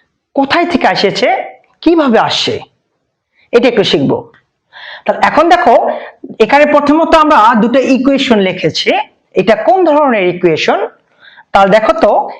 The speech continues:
এখানে এক্স চলরাশি দেওয়া আছে, এক্স চলরাশি দেওয়া আছে ওয়াই, এর ঘাত দেওয়া আছে ওয়ান, কিছু নাই মানে,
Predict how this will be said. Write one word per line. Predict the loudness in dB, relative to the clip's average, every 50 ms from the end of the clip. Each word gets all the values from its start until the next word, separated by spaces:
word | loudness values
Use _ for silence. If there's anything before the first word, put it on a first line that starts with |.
| _ _ -20 -18 -6 -2
এখানে | -2 0 2 2 2 2 2
এক্স | 2 0 -2 -2 -2 -2 -2 -2 -4 -6 -8 -6 0
চলরাশি | 0 2 2 2 0 0 0 0 0
দেওয়া | 0 2 0 0
আছে, | -2 -2 -4
এক্স | -4 -2 -2 -2 -2 -2 -4 -6 -10 -12 -14 _ _ _ _ _ _ _ -2
চলরাশি | -2 0 0 0 -2 0 0 0
দেওয়া | 0 0 0
আছে | -2 -2 -2 -2
ওয়াই, | -2 0 0 -2 -2 -4 -6 -8 -12 -14 _ _ _ _ _ _ _ _ _ _ _ -4
এর | -2 -2 0
ঘাত | 0 0 0 2
দেওয়া | 2 2 2 2
আছে | 0 0 0 0 0 0 -2 -4 -8 -10 -14 _ _ _ _ _ -4 -2
ওয়ান, | 0 2 2 2 0 0 -2 -2
কিছু | -2 -2 -2 0
নাই | 0 2 2 2
মানে, | 0 -2 -2 -2 -2 -2 -4 -6 -10 -16 _